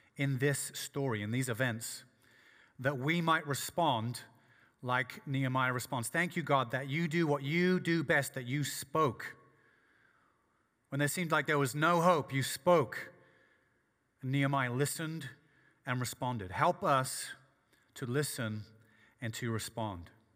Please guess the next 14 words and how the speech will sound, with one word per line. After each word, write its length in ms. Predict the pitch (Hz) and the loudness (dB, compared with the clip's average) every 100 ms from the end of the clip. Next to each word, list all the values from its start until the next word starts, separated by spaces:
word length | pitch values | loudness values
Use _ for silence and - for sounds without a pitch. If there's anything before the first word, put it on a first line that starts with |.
| _ _ - | _ _ -12
In 80 | |
Jesus' 420 | 107 120 113 110 113 | -8 -6 -6 -6 -6
name, 340 | 101 95 92 - _ _ - - | -6 -6 -10 -16 _ _ -20 -12
amen. 340 | 107 107 101 80 _ _ _ _ _ _ _ - | -8 -6 -6 -10 _ _ _ _ _ _ _ -12
Amen. 320 | 107 104 101 | -10 -8 -4
Nehemiah 340 | 110 123 123 120 | -2 0 0 -2
chapter 320 | - 127 - | -2 -6 -4
one. 280 | 113 117 95 - - _ _ _ _ _ _ _ _ _ _ _ _ _ _ - - - - _ _ - | -2 -2 -2 -10 -20 _ _ _ _ _ _ _ _ _ _ _ _ _ _ -20 -20 -20 -20 _ _ -4
The 80 | 135 | 2
words 320 | 143 175 180 | 6 6 4
of 80 | 170 | 2
Nehemiah, 560 | 180 175 165 165 120 90 - - _ _ _ | 2 4 6 4 2 -2 -14 -20 _ _ _
the 80 | 135 | -6
son 480 | - 160 160 170 | -2 -2 0 -2